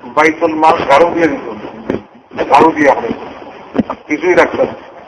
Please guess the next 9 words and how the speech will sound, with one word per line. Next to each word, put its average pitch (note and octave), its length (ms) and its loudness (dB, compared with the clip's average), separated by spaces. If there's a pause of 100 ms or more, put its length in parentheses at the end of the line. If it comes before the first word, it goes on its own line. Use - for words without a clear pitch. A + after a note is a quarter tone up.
(300)
একজনে D3 380 2
বলে D#3+ 260 6 (680)
যে, D3+ 100 2
"আপনি C#3+ 360 2
যে E3+ 80 4
বাইতুল D#3 420 0
মালটা D#3 380 2 (120)
অমুক D#3 340 0
জায়গায়, D#3+ 420 4